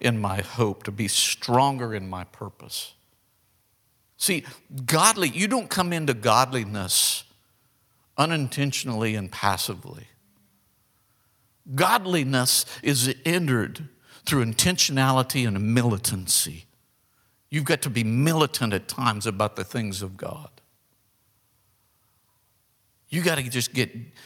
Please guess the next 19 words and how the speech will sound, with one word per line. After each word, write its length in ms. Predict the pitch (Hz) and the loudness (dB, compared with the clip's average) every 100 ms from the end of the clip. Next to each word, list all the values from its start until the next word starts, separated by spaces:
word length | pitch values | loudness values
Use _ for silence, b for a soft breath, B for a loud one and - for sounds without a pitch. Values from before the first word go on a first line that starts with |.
| B 120 107 113 _ _ _ _ | B -16 -14 -18 _ _ _ _
downright 880 | 143 123 117 117 104 98 104 104 - _ | -2 0 0 -2 -4 -2 0 -2 -4 _
militant. 800 | 117 117 113 95 107 - 95 - b b | -8 -4 -2 -2 -6 -6 -8 -12 b b
Say, 160 | - 80 131 | -16 -14 -6
"No, 220 | 147 123 | -4 -4
this 200 | 107 - | -2 -2
is 120 | 123 120 | 0 -4
the, 100 | 95 B - | -6 B 0
this 180 | 160 - | 0 0
is 140 | - | -2
who 220 | - 139 | 0 2
I 100 | 107 | 2
am. 340 | 104 123 139 143 b b b b b b | 0 0 -2 -4 b b b b b b
This 180 | 147 - | -2 -2
is 80 | 127 | -2
the 80 | |
way 140 | 107 110 | 0 0
I'm 140 | 110 | 0
gonna 200 | 107 101 | -2 -4
live, 560 | 95 113 139 156 160 | 0 2 2 0 -8